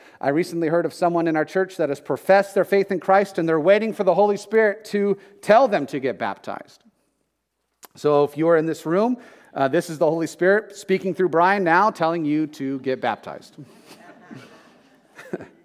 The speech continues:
Stop waiting, right? I understand that some of you have been coming to church for a long time,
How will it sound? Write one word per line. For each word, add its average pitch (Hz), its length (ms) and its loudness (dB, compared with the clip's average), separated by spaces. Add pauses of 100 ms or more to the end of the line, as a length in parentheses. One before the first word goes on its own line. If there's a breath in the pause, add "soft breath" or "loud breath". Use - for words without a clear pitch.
(440 loud breath)
Stop 170 380 2
waiting, 151 400 2
right? 127 220 -4 (300 loud breath)
I 185 180 4
understand 190 600 0
that 165 100 -2
some 170 180 -4
of 151 120 -6
you 170 120 -4
have 165 80 -2
been 151 120 -4
coming 156 220 -2
to 151 80 -2
church 165 240 -6
for 147 160 -4
a 135 60 0
long 135 260 -2
time, 131 500 -8